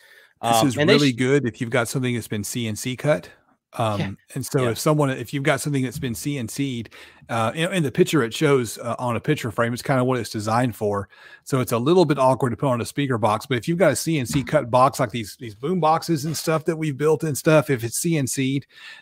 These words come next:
Speaker 1: two of those and a couple of clamps, and you're good to go.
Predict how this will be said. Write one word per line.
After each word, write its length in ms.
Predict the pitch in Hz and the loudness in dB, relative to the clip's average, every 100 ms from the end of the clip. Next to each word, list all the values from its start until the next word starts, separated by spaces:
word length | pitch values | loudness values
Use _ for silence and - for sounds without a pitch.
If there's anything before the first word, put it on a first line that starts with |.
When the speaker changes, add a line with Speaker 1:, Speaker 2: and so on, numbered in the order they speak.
| _ | _
Speaker 1:
two 160 | - 180 | 8 8
of 60 | 165 | 8
those 420 | 147 156 151 131 | 6 6 6 2
and 120 | 117 | 0
a 20 | |
couple 260 | 107 165 139 | 0 2 4
of 60 | 123 | 2
clamps, 400 | 139 143 117 - | 2 0 0 -2
and 80 | |
you're 100 | 127 | 0
good 200 | 131 127 | 2 2
to 80 | 113 | 0
go. 320 | 104 107 98 | -2 -2 -2